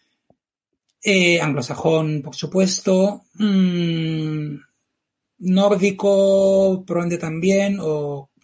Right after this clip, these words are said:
lo que pasa es que es eso, ¿qué, qué es aprender, no? Eso es algo que, que nunca, nunca queda claro.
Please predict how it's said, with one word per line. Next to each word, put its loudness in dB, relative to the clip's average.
lo 0
que 4
pasa 4
es 0
que 2
es 0
eso, 0
¿qué, 0
qué 2
es 0
aprender, 0
no? 2
Eso -2
es -2
algo 2
que, -2
que -4
nunca, -2
nunca -4
queda 0
claro. -8